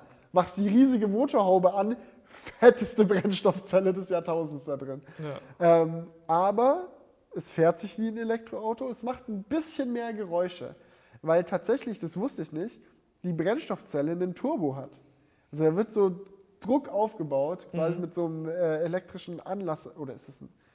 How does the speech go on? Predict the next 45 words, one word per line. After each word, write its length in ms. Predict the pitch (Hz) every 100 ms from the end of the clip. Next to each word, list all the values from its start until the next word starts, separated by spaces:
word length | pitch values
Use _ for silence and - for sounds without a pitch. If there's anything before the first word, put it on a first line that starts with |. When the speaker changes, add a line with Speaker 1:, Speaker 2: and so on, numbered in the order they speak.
| _ _
Speaker 1:
Supercharger? 800 | - - 151 139 139 131 131 135 - _ _ _ -
Ich 80 | -
hab's 160 | 151 -
jetzt 160 | 139
auch 140 | 110 - _
grad 220 | 147 143
nicht 120 | 147 151
mehr 120 | 143
komplett 480 | 143 - 156 - _ _ _ _ -
ready, 300 | 156 165 190
aber 160 | 143 143
es 100 | 175
wird 100 | 180
auf 120 | 180
jeden 120 | 170
Fall 140 | 156
Druck 240 | 151 190 196
dafür 320 | 156 147 -
aufgebaut. 560 | 135 - 139 139 208 - _ _ _ _ _ _ _
Und 220 | 175 165 156
du 120 | 156
hörst 240 | 208 208
halt 140 | 165 160
dieses, 380 | 151 147 -
diesen 240 | 175 156 156
Druckablass 640 | 180 220 214 123 123 -
manchmal. 420 | 123 - - - - _ _
Also 140 | 147 147
wenn 120 | 160 165
der 100 | 151
so 180 | 143
hochspult. 800 | 202 226 - - 147 127 104 - _ _ _ -
Du 80 |
gibst 280 | 170 247 -
so 100 | 180
Gas, 400 | 151 147 226 - - _ _ _
also 180 | 170 185
es 100 | 180
ist 200 | 185 175
wie 180 | 214 277
wenn 100 | 214
du 120 | 226 202
in 80 |
einem 180 | 190 175 - _
Turboauto, 1500 | - 262 262 175 - - - _ _ - 160 147 151 127